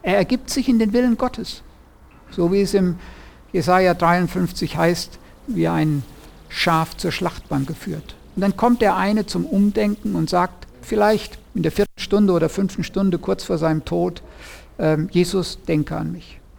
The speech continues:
wenn ich, wenn du in dein Reich gehst.“ Und schon ist dieses Problem, dieser scheinbare Widerspruch gelöst.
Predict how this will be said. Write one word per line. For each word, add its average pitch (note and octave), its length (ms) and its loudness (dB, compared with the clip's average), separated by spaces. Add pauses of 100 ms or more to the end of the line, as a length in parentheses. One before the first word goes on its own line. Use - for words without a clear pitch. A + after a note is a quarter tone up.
(140)
wenn D3+ 140 2
ich, D3+ 260 -2 (500)
wenn D#3 140 2
du D#3+ 80 2
in D#3 80 2
dein C#3+ 180 2
Reich C#3 300 -4
gehst.“ - 360 -16 (280)
Und F#3+ 120 2
schon C4 200 4
ist B3+ 200 -6
dieses B3 300 -2
Problem, F#3 540 4
dieser D#3+ 260 0
scheinbare G3 760 2
Widerspruch E3+ 720 -2
gelöst. D#3 600 -6